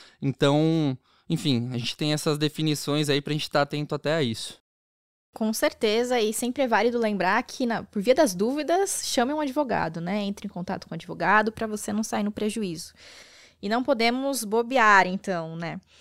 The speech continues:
Speaker 2: E pensando que os celulares são esse grande alvo de roubos e furtos, eu procurei também alguém que já tivesse vivenciado essa experiência desagradável, desagradabilíssima,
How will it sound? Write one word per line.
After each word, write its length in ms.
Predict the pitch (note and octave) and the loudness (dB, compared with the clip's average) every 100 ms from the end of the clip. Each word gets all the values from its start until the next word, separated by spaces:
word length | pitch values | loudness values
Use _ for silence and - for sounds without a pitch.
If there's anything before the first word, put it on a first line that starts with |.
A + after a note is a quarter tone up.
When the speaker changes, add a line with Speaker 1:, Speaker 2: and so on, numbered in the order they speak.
| - - _ | -20 -20 _
Speaker 2:
E 100 | - | -8
pensando 500 | D#4+ D#4+ D#4+ F#4 G#4+ | -4 -2 0 0 0
que 160 | A4 F4 | -2 -2
os 80 | E4 | -2
celulares 580 | D4 C4 A#3+ A#3 A3+ A3+ | 0 2 4 4 2 -2
são 640 | - A#3+ B3 C#4 A3 F#3+ | 0 0 2 2 0 -2
esse 240 | F#3+ - | -6 -6
grande 480 | F3+ G3+ C4 B3+ G3+ | -4 -2 0 0 2
alvo 340 | G#3 A#3+ G3 | 4 4 0
de 100 | F3+ | -4
roubos 600 | F#3 E3+ G3+ A#3 F#3 F3+ | -4 0 4 4 2 -4
e 80 | A3+ | -6
furtos, 580 | A3+ - B3+ C4+ F3+ F3+ | -6 -6 -6 -6 -10 -6
eu 140 | - B3+ | -4 0
procurei 400 | C4 - A#3+ B3 | -2 0 -2 -2
também 380 | D4 B3 F#3+ | -2 -2 -2
alguém 280 | A3+ G3+ G3 | -2 -2 -4
que 140 | A3 A3 | -4 -4
já 160 | B3 | -2
tivesse 500 | B3 A#3+ A3+ C4+ - | -2 -2 0 0 -2
vivenciado 720 | C4+ C#4+ C4+ B3+ - A#3+ C4+ | -6 -6 -6 -4 4 4 4
essa 160 | C4 - | 2 -6
experiência 680 | G3+ - F3+ F#3+ A3+ A3+ G#3+ | -8 -8 -4 -2 -2 -4 -6
desagradável, 1080 | G3+ C4+ E4+ F#4 F#4 G#3 G#3 F#3 F#3+ F#3+ A3 | -4 -4 0 0 0 4 8 8 6 0 -2
desagradabilíssima, 1300 | G3+ A3+ A#3 G#3+ G3+ G#3 A3+ F#3+ A#3+ - G3+ E3 E3 | -2 -2 0 0 0 -2 -2 -4 -4 -4 -6 -8 -10